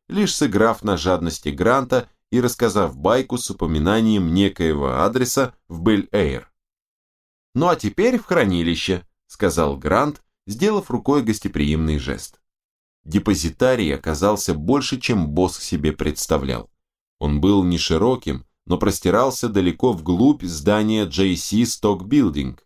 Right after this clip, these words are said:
Сейфовые ячейки располагались вдоль обеих боковых стен и в стальном сооружении,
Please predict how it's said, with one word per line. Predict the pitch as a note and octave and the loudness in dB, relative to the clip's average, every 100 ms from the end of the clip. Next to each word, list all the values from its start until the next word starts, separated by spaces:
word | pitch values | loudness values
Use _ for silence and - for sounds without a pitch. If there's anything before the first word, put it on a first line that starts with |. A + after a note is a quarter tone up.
| _ _ _ _ _ _ _ | _ _ _ _ _ _ _
Сейфовые | - - F#2+ G2 F2 E2+ E2 D#2 D2+ | -8 0 2 2 2 0 2 0 -2
ячейки | - A2+ A#2+ E2+ | 0 0 0 0
располагались | D2+ - D2+ D2 F2 G2 F2+ | -2 -2 0 0 2 2 2
вдоль | C#2+ C2+ F#2+ F2+ | -4 -2 0 2
обеих | C#2 F2+ G2 D#2+ | 2 2 2 0
боковых | E2+ F2+ E2 E2 | -4 0 0 -2
стен | - - A#2+ B2 - _ _ - | -8 0 0 0 -6 _ _ -4
и | |
в | G#2 | -4
стальном | - G#2 E2 F2+ G2+ | 0 0 2 2 0
сооружении, | - G2 G2 A2+ C3+ B2+ D2+ B1+ | 0 0 2 0 0 -2 -2 -8